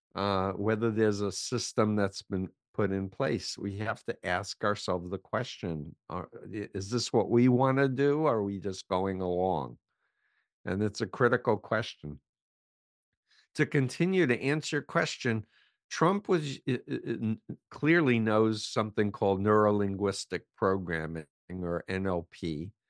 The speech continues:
I, I saw him using it, uh, during the G O P debates before he was even elected to be president.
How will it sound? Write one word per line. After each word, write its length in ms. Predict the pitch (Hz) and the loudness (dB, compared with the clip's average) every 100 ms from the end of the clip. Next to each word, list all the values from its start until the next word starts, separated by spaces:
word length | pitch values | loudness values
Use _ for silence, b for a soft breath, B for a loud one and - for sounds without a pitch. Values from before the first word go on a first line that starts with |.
| _ _ _ _ - | _ _ _ _ -6
I, 280 | 107 101 - | -2 -2 -4
I 140 | 101 104 | -2 -2
saw 340 | - - 123 | -4 0 2
him 320 | 131 131 101 107 | 2 0 -2 -4
using 580 | 110 120 151 131 110 101 | -2 2 2 2 0 2
it, 220 | 95 95 - | 2 0 -2
uh, 240 | 104 101 101 | -4 -2 -2
during 420 | 95 110 117 113 | 0 0 0 0
the 100 | 101 | 0
G 240 | 101 113 | 0 2
O 120 | 110 107 | 4 2
P 300 | - 107 107 | 0 -2 -2
debates 800 | 92 82 113 175 123 - - | -2 -2 0 0 0 -6 -14
before 420 | - 98 - 113 107 | -6 -6 0 2 2
he 100 | 101 | 2
was 240 | 98 95 | 0 -2
even 280 | 95 92 87 | -4 -4 -6
elected 580 | 85 110 156 _ 98 - | -4 -4 -6 _ -8 -6
to 80 | 87 | -6
be 160 | 82 | -6
president. 800 | 76 - 73 76 80 82 98 131 | -8 -6 -6 -6 -10 -8 -6 -8